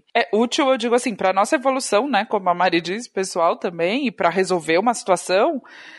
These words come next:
Cara, quando eu consegui colocar essa agressividade, assim, de forma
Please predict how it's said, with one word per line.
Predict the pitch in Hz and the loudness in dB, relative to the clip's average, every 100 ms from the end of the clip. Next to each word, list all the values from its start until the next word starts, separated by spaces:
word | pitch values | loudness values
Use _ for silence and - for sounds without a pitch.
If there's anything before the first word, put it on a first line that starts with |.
| - - _ | -20 -20 _
Cara, | - 226 220 180 | -2 0 2 0
quando | 220 220 | 0 0
eu | |
consegui | 247 240 240 196 220 | 0 -2 -4 -6 -6
colocar | - 339 381 - 233 190 170 165 | 0 0 0 -2 0 2 4 4
essa | 160 - | 2 0
agressividade, | 175 170 175 196 170 175 170 165 156 | 0 0 -2 -4 -6 -2 2 2 0
assim, | 160 175 165 | -4 -6 -10
de | 160 | -10
forma | - 170 165 165 156 | -2 -2 2 0 0